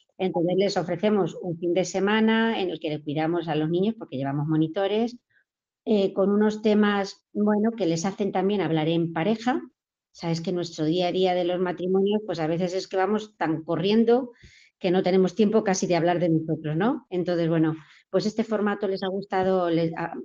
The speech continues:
les ha gustado mucho y, y cada vez iba más, ¿vale? Otro tema principal también importante es unas jornadas de formación. Hacemos, le llamamos I T V matrimonial,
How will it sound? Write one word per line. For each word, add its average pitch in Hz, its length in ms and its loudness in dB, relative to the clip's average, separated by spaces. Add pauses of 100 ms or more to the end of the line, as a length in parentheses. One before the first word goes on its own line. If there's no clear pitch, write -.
(160)
les 160 200 -8
ha 170 40 -4
gustado 190 400 -6
mucho 254 400 -4 (640)
y, 175 520 2 (200)
y 160 100 -4
cada 180 220 0
vez 175 180 -2
iba 185 140 0
más, 131 320 -2
¿vale? 196 180 0 (800)
Otro 175 320 0
tema 175 220 0
principal 180 500 -4
también 180 240 -2
importante 190 600 0
es 220 200 -4
unas 160 220 -2
jornadas 156 460 -2
de 170 100 -6
formación. 185 800 -4 (760)
Hacemos, 175 400 -2
le 156 120 2
llamamos 170 540 0
I 233 200 2
T 185 120 4
V 185 280 6
matrimonial, 160 880 2